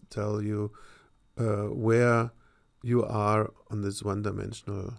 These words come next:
manifold, where, where you're located. Uh, so there's an encoder, but there's also a decoder, because if we look, uh, from the map from,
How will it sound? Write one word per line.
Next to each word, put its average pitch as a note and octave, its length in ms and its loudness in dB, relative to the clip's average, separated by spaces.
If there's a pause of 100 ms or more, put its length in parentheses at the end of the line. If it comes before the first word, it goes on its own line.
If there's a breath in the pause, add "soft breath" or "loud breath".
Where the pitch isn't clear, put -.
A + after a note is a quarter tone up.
manifold, G2+ 680 -10 (240)
where, - 220 -18
where - 180 -14
you're - 160 -14
located. - 420 -16 (1700 loud breath)
Uh, A2 400 -8
so A2 220 0
there's F#2 320 -4
an - 80 -4
encoder, D3+ 500 4
but A#2+ 100 2
there's A2+ 180 2
also A2 320 2
a G2 80 -2
decoder, D3+ 760 0 (440 loud breath)
because A#2 240 2
if A2+ 100 0
we A2+ 120 4
look, A#2 420 0 (460)
uh, G#2+ 120 0
from A2 220 -4
the G#2+ 120 0
map G#2 320 -2
from, G2+ 440 -6